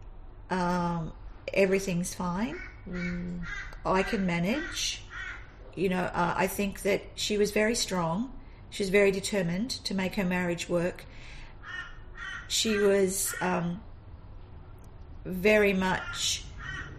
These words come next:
Speaker 1: um, a proud person. She longed to have a marriage like my parents' marriage.
Speaker 2: Mm.
Speaker 1: They'd be married sixty years next year.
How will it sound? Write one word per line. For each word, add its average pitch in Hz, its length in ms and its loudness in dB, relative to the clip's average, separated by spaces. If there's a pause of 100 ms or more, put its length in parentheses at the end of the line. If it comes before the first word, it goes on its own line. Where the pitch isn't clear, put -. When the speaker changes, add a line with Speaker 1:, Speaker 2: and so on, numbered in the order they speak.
(160)
Speaker 1:
um, 175 520 0 (1120)
a 185 100 4
proud 175 720 4
person. - 460 -4 (800)
She 180 720 2 (100)
longed 190 540 6
to - 240 0
have 170 640 4 (880)
a 185 80 2
marriage 175 680 4
like 175 300 2
my 170 120 0
parents' 180 480 -2
marriage. 196 680 0
Speaker 2:
Mm. - 580 -12
Speaker 1:
They'd 170 180 4
be 170 80 2
married 165 320 2
sixty - 340 -2
years 180 320 2
next - 340 -4
year. 233 140 -2